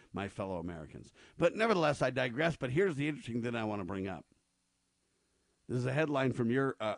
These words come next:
or stories you gave me, Kurt, on the twenty-fourth. U S household net worth hits highest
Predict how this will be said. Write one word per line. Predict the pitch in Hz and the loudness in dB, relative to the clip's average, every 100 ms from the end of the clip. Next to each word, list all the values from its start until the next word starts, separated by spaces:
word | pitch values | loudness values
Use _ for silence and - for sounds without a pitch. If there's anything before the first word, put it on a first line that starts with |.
| - | -6
or | 110 | -8
stories | - 139 139 104 | 0 2 4 0
you | 95 | -4
gave | 101 98 | -6 -4
me, | 87 | -6
Kurt, | 78 87 95 - _ _ _ _ _ _ _ _ _ _ | -8 -10 -10 -14 _ _ _ _ _ _ _ _ _ _
on | 98 92 | -6 -6
the | |
twenty-fourth. | - 120 123 - 107 73 - - _ _ _ _ _ _ _ _ _ _ - | -2 -2 -2 -4 -6 -6 -12 -20 _ _ _ _ _ _ _ _ _ _ -4
U | 123 185 | 6 8
S | 202 - | 8 4
household | - 160 147 143 127 120 | 0 -2 0 0 2 2
net | 120 - | 0 0
worth | 110 95 - - _ _ _ _ _ _ _ _ _ _ | -2 -2 -8 -20 _ _ _ _ _ _ _ _ _ _
hits | 139 131 - | -4 -4 -4
highest | - 156 156 131 | -4 0 0 -2